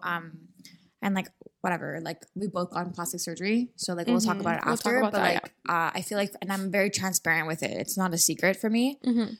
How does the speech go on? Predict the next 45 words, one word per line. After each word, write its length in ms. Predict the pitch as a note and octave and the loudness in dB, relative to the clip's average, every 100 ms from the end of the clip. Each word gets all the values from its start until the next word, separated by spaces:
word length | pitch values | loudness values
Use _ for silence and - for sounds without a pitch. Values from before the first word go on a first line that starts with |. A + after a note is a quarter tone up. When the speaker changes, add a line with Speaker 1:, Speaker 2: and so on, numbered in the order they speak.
| - | 2
Speaker 1:
So, 500 | - G#3+ G3 F#3+ F3 | 4 6 6 4 4
um, 360 | F3+ F3+ E3 E3 | 4 4 2 -2
and 140 | - G3 | 0 2
every 140 | G3+ | 2
time, 260 | G#3 G3+ G3 | 2 2 2
like, 160 | F#3+ | 2
I'll 120 | E3 F3+ | 2 2
tell 200 | F#3+ F#3 | 4 4
someone 300 | F#3+ F#3 F3 | 4 2 0
about 280 | E3 D#3+ | 0 2
it, 120 | E3+ E3+ | 2 0
they'll 100 | E3 | -2
be 100 | E3 | -2
like, 120 | F#3 | -2
"Oh 60 | C#3 | 0
my 160 | - - | -2 0
God, 380 | C4+ D#4+ G3 - | 2 2 4 2
really? 280 | G3+ D#4 | 4 4
What, 200 | C#4 B3 - - | 4 2 -2 -4
my 120 | G#3+ - | -2 0
God, 200 | A#3 G#3+ | 2 2
how 140 | G#3+ | 2
was 260 | F3+ G#3+ G3 | 0 2 2
it? 120 | - | 0
Was 100 | F#3 | -6
it 40 | F3+ | -2
expensive? 600 | - - F#3 G3+ E4+ D4+ | -2 0 2 4 6 6
Like, 160 | A3 | 2
what," 100 | A3 - - - - _ - - - - | 0 -8 -18 -18 -20 _ -20 -18 -12 -2
you 100 | A#3 | 2
know, 160 | B3 - | 2 2
and 160 | A3 | 0
they'll 80 | G#3 | 0
be 180 | F3+ G#3+ | 0 0
very, 340 | F#3+ G3+ A3 | 0 2 2
like, 340 | A3 F#3 G3+ - - | 4 2 0 -6 -6
um, 440 | F3 - A#3+ F#3+ - _ _ _ _ - - - | -4 -4 -10 -14 -18 _ _ _ _ -20 -20 -12
they'll 100 | - | -2
be 100 | G#3+ | 0
very, 300 | G#3+ A#3 B3+ | 4 6 6
like, 280 | C4+ A#3+ A#3+ | 4 2 0
not, 220 | C4+ F#4+ D4 | -4 -4 -4
not, 140 | E4 - - | -8 -8 -10
like, 120 | - | -10
it's, 180 | G3 - | -6 -8